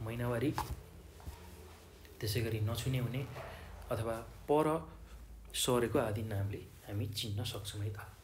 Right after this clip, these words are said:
ल, यति कुरा हामीले बुझ्नु पऱ्यो। त्यस्तै रजस्वला भएको बेला पौष्टिक तत्त्वयुक्त झोलिलो खानेकुराहरू हामीले बढी मात्रामा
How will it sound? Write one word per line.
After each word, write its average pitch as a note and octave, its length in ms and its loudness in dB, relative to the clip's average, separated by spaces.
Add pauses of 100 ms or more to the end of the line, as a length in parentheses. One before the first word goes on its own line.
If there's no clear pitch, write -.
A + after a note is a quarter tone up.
(120)
ल, G#2 320 -4
यति C#3 160 0
कुरा A2+ 180 2
हामीले G2+ 180 -2
बुझ्नु G2+ 240 2
पऱ्यो। - 220 2 (540)
त्यस्तै G#2 320 0 (560)
रजस्वला G#3+ 460 2
भएको A2 320 0
बेला G2+ 220 4 (240)
पौष्टिक F3+ 400 0
तत्त्वयुक्त B2 600 -2 (340)
झोलिलो A#2 340 4
खानेकुराहरू G#2 540 2
हामीले G2+ 380 2
बढी G#2+ 240 2
मात्रामा G#2 380 2